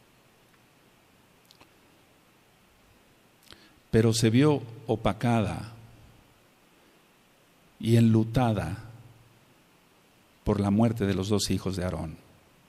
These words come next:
Es decir, hubo mucho gozo por la inauguración del Mishkan, pero se vio opacada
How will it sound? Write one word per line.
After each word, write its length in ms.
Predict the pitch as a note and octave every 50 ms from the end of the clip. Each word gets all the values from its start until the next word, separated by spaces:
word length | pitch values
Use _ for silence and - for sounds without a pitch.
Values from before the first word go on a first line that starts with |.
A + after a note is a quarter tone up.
| _ _ _ _ _ _ -
Es 120 | - -
decir, 180 | - G2 - -
hubo 240 | - C#3 D3 D#3+ D3+
mucho 300 | C#3+ D#3 D#3 D3 - C3+
gozo 440 | A2+ A#2 A#2+ G#2+ A2+ - F2 - - - - - - - - - _ _ _ _ _ _ _ _ _ _ _ -
por 140 | A2 G#2
la 80 | G2+ G2+
inauguración 500 | G2+ G#2 G2+ G2+ G2+ G2 - - G#2+ G#2
del 140 | G2 F#2+ F#2
Mishkan, 480 | G2 E2+ - - - E2+ D#2 D#2 - - -
pero 140 | A2 G2
se 140 | G2 - G#2+
vio 220 | G#2 B2 C#3 C#3 C3+
opacada 680 | C3 - B2+ C3 - A#2+ A2+ G#2 F#2+ - - D#2+